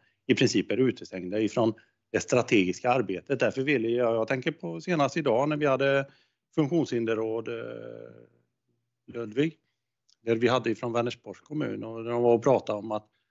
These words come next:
de tycker det är oerhört viktigt att vi försöker att hitta samsyn i olika frågor. Det är helt okej att ni är sjutton mot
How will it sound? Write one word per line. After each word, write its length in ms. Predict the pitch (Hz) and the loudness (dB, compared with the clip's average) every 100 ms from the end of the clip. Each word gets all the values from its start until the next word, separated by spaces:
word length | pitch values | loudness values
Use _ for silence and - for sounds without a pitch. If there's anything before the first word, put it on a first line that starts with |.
| _ _ | _ _
de 100 | 107 | -4
tycker 180 | 117 107 | 0 2
det 80 | 135 | 2
är 40 | |
oerhört 640 | 147 127 92 107 147 143 | 2 0 -2 0 0 0
viktigt 460 | 165 - 107 92 - _ _ _ _ - | -4 -4 -6 -6 -8 _ _ _ _ -4
att 220 | 107 - | -4 -2
vi 100 | 110 | -2
försöker 500 | 131 - 90 - 92 | -2 -6 -8 -8 -14
att 80 | 123 | -14
hitta 240 | 143 87 | -8 -8
samsyn 680 | - 156 151 - - 110 170 | -4 -4 -4 -6 -12 -10 -8
i 40 | |
olika 280 | 185 110 101 | -8 -8 -2
frågor. 340 | 131 104 101 - _ _ _ _ - | 0 0 -4 -10 _ _ _ _ 2
Det 80 | |
är 40 | 117 | 2
helt 180 | 170 165 | 4 0
okej 460 | - 139 196 143 | -2 0 0 0
att 140 | 127 139 | -2 -2
ni 120 | 113 | -6
är 80 | 95 | -2
sjutton 580 | 147 - - 101 120 | -2 -4 -12 -12 -8
mot 300 | 131 110 90 | -6 -6 -8